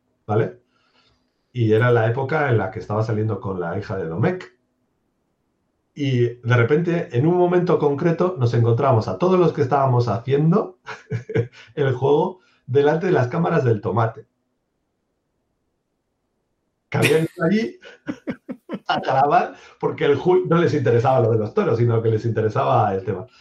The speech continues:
El Juli le interesaba porque quería promocionar el tema entre la gente joven, el tema de los toros. Entonces un videojuego le parecía una cosa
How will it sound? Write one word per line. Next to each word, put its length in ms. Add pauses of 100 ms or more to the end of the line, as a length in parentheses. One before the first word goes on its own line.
(200)
El 120
Juli 360
le 100
interesaba 540
porque 520
quería 320
promocionar 600
el 60
tema 380
entre 200
la 140
gente 260
joven, 360
el 100
tema 240
de 80
los 140
toros. 420
Entonces 260
un 100
videojuego 480
le 60
parecía 440
una 200
cosa 400